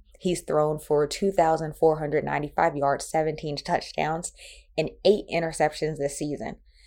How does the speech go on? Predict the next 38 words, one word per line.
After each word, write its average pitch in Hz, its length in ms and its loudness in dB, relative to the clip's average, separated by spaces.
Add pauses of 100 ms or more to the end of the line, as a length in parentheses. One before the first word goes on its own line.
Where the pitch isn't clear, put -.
(340)
The 175 80 2
Saints 185 420 2
wide 156 280 4
receiver 160 580 4
room 185 420 4
is 175 280 2
pretty 226 340 2
banged 220 400 4
up. - 320 0 (420)
They 180 140 6
placed 165 580 0 (140)
Mike 160 220 2
Thomas 165 420 0
on 151 280 0
I 147 220 2
R 143 320 4
earlier 139 380 0
this 131 220 -8
year. 185 420 6 (220)
Most 151 240 0
recently, 147 680 -4 (240)
they 156 140 6
placed 143 480 0
Jarvis 143 380 0
Landry 175 480 0
on 160 300 2
I 151 180 2
R, 151 440 2 (280)
and 156 220 -2
Chris - 240 -2
Olave 147 840 4
is 151 300 0
battling 156 600 2
a 143 320 -2
hamstring 156 460 -2
injury, 202 500 0
and 156 160 -6
so 151 440 0